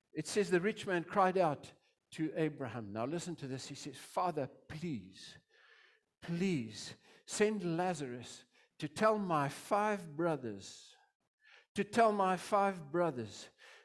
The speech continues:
that, that hell is real."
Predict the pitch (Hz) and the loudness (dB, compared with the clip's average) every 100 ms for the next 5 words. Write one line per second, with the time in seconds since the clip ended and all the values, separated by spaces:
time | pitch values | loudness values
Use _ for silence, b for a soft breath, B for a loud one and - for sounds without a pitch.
0 | B 151 170 - - _ - _ _ B | B 4 4 0 -12 _ -20 _ _ B
1 | B B B B B B _ b b b | B B B B B B _ b b b
2 | - 190 - 220 226 214 180 160 202 165 | -4 -4 2 6 8 8 4 0 -4 -4
3 | 92 | -6